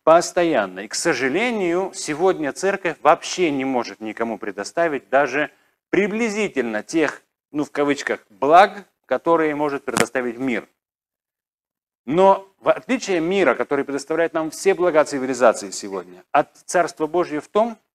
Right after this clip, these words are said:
что Писание говорит нам: «Всё видимое временно, а невидимое вечно».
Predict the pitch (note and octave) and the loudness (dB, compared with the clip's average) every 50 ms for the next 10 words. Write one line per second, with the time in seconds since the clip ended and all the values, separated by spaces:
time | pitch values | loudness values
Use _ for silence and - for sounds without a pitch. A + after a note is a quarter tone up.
0 | _ _ _ - - - D3 D3+ - _ _ - C3+ - - F#3 F#3+ F3+ E3+ D#3+ | _ _ _ -14 -6 -2 -2 -2 -2 _ _ -14 -12 -6 -4 -2 -2 -2 -2 -4
1 | C#3 C3+ C#3+ C#3 C#3 B2 G#2+ - F#2 F2+ F#2+ F#2+ _ - - - - E3+ E3+ E3 | -2 -2 0 0 0 0 -2 -6 -10 -16 -16 -16 _ -14 -10 -2 2 4 4 4
2 | - - _ _ - G#2+ G2 A#2+ F3 F#3+ C#3+ B2+ A2+ G#2 F#2+ F2+ F2 E2 D#2 - | 2 -2 _ _ -20 -16 -8 -4 -4 -4 -2 -2 -2 -2 -2 -4 -4 -4 -8 -12
3 | _ _ _ _ _ _ _ _ _ _ _ _ _ _ _ _ - - A2+ A2+ | _ _ _ _ _ _ _ _ _ _ _ _ _ _ _ _ -8 -4 -2 -2
4 | G#2 F#2+ G2 G#2+ C3+ E3 G#3 A#3+ A#3 _ _ _ _ _ _ _ _ _ _ _ | -2 -2 -6 -6 -6 -6 -10 -10 -14 _ _ _ _ _ _ _ _ _ _ _
5 | _ _ _ _ _ - C3+ D3 D3 D3 C3+ B2 A#2+ D3+ G#3+ G#3 F#3+ F3+ D3 A#2 | _ _ _ _ _ 0 0 0 0 0 -2 -4 -4 -6 -6 -2 -2 -2 0 0
6 | G#2+ F#2 E2+ D#2+ _ _ _ _ _ _ _ _ F2+ A#2 G#2+ - - - _ | -2 -2 -4 -10 _ _ _ _ _ _ _ _ -8 -8 -6 -8 -10 -18 _